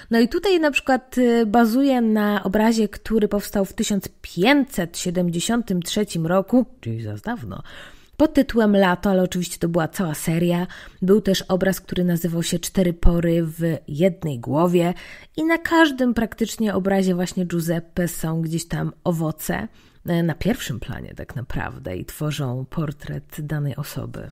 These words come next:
No także co mogę powiedzieć? Giuseppe ewidentnie wzniósł,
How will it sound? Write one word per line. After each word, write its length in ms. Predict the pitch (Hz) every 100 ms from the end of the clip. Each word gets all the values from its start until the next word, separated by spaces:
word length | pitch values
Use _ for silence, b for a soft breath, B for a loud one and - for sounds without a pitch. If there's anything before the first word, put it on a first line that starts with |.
| -
No 120 | 214
także 300 | - 214 226
co 180 | - 208
mogę 220 | 143 117
powiedzieć? 400 | 143 131 135 143
Giuseppe 920 | 151 247 240 277 277 - 240 220 214 - -
ewidentnie 800 | 285 311 226 240 233 - 220 196
wzniósł, 760 | 180 202 196 - - 185